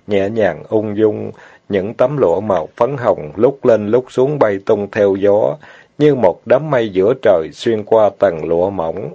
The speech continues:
ẩn ẩn có thể thấy được bên trong cổ kiệu được trang hoàng màu đỏ, những tấm gấm màu vàng kim, mùi thơm nhàn nhạt văng vẳng, từ từ nhẹ nhàng đi tới. Từ Chỉ Tình bỗng nhiên mở bừng mắt cả kinh nói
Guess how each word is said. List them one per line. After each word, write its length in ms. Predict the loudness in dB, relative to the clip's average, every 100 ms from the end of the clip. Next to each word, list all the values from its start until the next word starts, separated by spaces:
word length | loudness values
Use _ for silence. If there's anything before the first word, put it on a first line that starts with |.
| -4
ẩn 260 | -2 -2
ẩn 280 | -2 -4 -6 -2
có 180 | -2 0
thể 200 | -2 -2
thấy 180 | -2 -2
được 280 | 0 0 0 0
bên 220 | 0 2
trong 280 | 0 0 -2
cổ 280 | -2 -2 -2
kiệu 240 | -2 -2
được 260 | -2 -2 -2 _
trang 240 | 0 0 0
hoàng 360 | -2 -2 -2
màu 240 | -2 -2 0
đỏ, 440 | 0 0 0 -4 -12 -20 -20 -18 -4
những 260 | -2 -2
tấm 240 | 0 0 2
gấm 280 | -2 0
màu 220 | 0 0 2
vàng 320 | 0 -2 -4
kim, 440 | -4 -2 -2 -8 -18 -20 -20 -2
mùi 300 | 2 2 2
thơm 240 | 0 -2 0
nhàn 260 | -2 -2
nhạt 200 | -2 -4 -4 -2
văng 240 | -2 0
vẳng, 380 | -2 -4 -8 -6
từ 240 | 0 0 0
từ 220 | 0 0
nhẹ 300 | -2 -2 0
nhàng 420 | 0 -2 -4 -4 -2
đi 220 | 0 0
tới. 460 | 0 0 0 -6 -12 -20 -20 _ _
Từ 220 | 0 0 0
Chỉ 160 | -2
Tình 320 | 0 0 0 0
bỗng 220 | 0 2
nhiên 260 | 0 0
mở 140 | 0 0
bừng 340 | 0 -2 -2
mắt 160 | -6 -6 -4
cả 160 | -2 -2 0
kinh 260 | 0 2
nói 420 | 2 2 0 -6